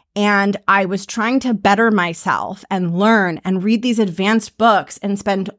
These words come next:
all of this time, like, getting better and better so that I could figure out why the ship wasn't going in the direction that I wanted." And literally, none of that mattered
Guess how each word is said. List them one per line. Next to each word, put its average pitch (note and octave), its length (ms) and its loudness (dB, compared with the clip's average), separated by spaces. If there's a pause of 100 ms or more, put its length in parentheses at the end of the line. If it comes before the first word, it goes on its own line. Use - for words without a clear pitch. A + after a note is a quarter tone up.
all B3 220 4
of C4 160 0
this G#3+ 240 -2
time, A3+ 480 2
like, F#3 140 -4
getting G3 240 -2
better G#3+ 260 4
and F#3+ 160 -2
better B3+ 300 2
so G#3 100 -8
that F#3 120 0
I F#3 40 0
could G3 160 -6
figure A3+ 340 0
out A#3 240 2
why G3 220 2
the A3 100 2
ship G#3 280 -4
wasn't G3+ 340 0
going G3+ 240 0
in F#3+ 80 -4
the F#3+ 80 -4
direction F3+ 480 -2
that E3+ 80 -4
I D#3+ 100 -2
wanted." G3+ 460 0
And F#3+ 260 -2
literally, A3+ 680 0 (600)
none G#3+ 300 4
of A#3+ 120 0
that D#3+ 220 0
mattered A3+ 600 -4